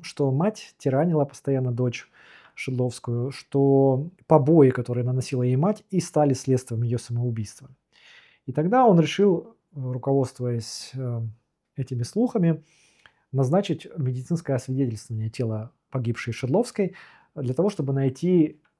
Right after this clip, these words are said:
признаки того, что ей были нанесены побои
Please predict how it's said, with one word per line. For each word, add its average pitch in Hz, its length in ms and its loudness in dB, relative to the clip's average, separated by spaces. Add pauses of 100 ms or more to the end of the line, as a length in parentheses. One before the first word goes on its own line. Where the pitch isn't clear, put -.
признаки 139 480 2
того, 165 560 2
что - 380 -4
ей 160 200 4
были 135 220 4
нанесены 131 480 0
побои 135 640 4